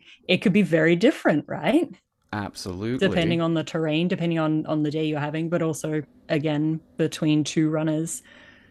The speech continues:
Speaker 1: So, you know, I'm often out there half as long as most of the field. <laughs> So that's a big difference, right?
Speaker 2: Yes, absolutely.
Speaker 1: Solid
Speaker 2: And
Speaker 1: back of the pack runner here.
Speaker 2: <laughs> Nothing wrong with that, but it is,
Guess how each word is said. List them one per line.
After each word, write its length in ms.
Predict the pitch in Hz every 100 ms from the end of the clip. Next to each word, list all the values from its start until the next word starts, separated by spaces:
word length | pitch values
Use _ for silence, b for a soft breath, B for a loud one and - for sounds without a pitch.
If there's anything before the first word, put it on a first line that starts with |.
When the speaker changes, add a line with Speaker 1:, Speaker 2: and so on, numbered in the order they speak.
| b _
Speaker 1:
So, 320 | - - 160
you 220 | 160 160
know, 240 | 151 156 160 B B -
I'm 220 | 160 170
often 280 | 160 - 160
out 180 | 160 -
there 140 | 160
half 300 | 131 160 185
as 140 | 151 156
long 180 | 151
as 140 | 151 143
most 260 | 151 226
of 140 | 156 127
the 80 | 120
field. 400 | 143 151 208 233
<laughs> 100 | -
So 380 | - 214 185 180 B B -
that's 320 | 185 156 -
a 60 | 202
big 240 | 156 151
difference, 580 | 208 415 - 160 - -
right? 280 | - - 508 254 B B -
Speaker 2:
Yes, 380 | 180 160 151 -
absolutely. 840 | 123 120 - - 135 139 147 - 110
Speaker 1:
Solid 300 | 110 285 254
Speaker 2:
And 80 | 208
Speaker 1:
back 220 | 196 208
of 60 | 202
the 40 |
pack 280 | 190 185 -
runner 240 | 175 165
here. 320 | 143 - 160 - _
Speaker 2:
<laughs> 720 | - 180 - 220 170 240 -
Nothing 440 | 240 190 151 190 170
wrong 300 | 170 156 156
with 140 | 151 -
that, 300 | 120 135 -
but 100 | 135
it 200 | 135 135
is, 200 | 170 165